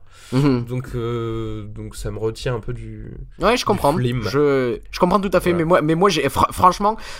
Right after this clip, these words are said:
Speaker 1: le film, il m'a tellement emporté que je décide de, de vraiment pardonner tous les, tous les petits défauts que j'ai pu rencontrer, euh.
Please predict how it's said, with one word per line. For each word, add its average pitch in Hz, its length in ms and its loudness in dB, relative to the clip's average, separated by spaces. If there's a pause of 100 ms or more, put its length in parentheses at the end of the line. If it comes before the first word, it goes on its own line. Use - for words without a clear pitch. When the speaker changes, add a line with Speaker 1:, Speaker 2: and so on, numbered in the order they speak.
Speaker 1:
le 151 120 6
film, 214 260 2
il 175 80 0
m'a 156 220 4
tellement 190 320 2
emporté 180 360 0
que 180 100 2
je 127 120 0
décide 139 340 2
de, 135 180 6
de 120 220 0
vraiment 165 340 0
pardonner 147 380 0
tous 151 140 -6
les, 131 180 4
tous 139 160 -2
les 131 80 4
petits 139 160 -8
défauts 135 240 4
que - 80 0
j'ai 117 120 -4
pu 131 120 -2
rencontrer, 120 520 2
euh. 104 260 2